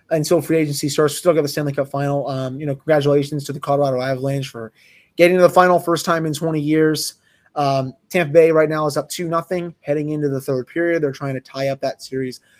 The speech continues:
against the Rangers. A Tampa Bay Colorado final would, um, be, excuse my language, hockey porn, um, right there, to say the least. Um, but I think that'll do it for this episode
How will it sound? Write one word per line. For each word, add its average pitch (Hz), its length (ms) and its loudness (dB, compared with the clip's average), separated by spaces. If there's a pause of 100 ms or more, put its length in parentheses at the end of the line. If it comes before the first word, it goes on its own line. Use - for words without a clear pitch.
(260)
against 143 300 -2
the 135 80 -4
Rangers. 139 300 0
A 127 80 -4
Tampa 135 260 -6
Bay 127 240 -2
Colorado 127 420 -4
final 123 540 -8
would, 117 240 -12 (460)
um, 120 500 -4 (180)
be, 127 480 -4 (200)
excuse 214 220 0
my 190 80 6
language, 135 460 0 (240)
hockey 151 380 0
porn, 113 500 -10 (400)
um, 101 380 -10 (320)
right 123 180 -12
there, - 220 -16 (920)
to 143 80 -10
say 139 180 -2
the 117 100 -12
least. 117 380 -10 (500)
Um, 123 420 -4 (140)
but 156 360 6 (240)
I 165 80 4
think 240 280 0
that'll 202 280 4
do 180 200 6
it 185 100 4
for 165 300 0
this 190 200 6
episode 135 600 -2